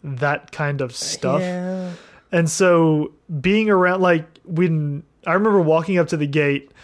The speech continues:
Speaker 1: and they had Doc Brown walking around in front with the, uh, the DeLorean.
Speaker 2: Okay.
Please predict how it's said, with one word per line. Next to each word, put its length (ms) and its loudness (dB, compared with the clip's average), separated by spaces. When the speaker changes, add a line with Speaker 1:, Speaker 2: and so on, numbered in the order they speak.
Speaker 1:
and 120 2
they 120 4
had 260 2
Doc 280 0
Brown 260 0
walking 280 0
around 320 0
in 180 -4
front 500 -4
with 520 -2
the, 420 -4
uh, 360 -2
the 160 -4
DeLorean. 500 -4
Speaker 2:
Okay. 580 -10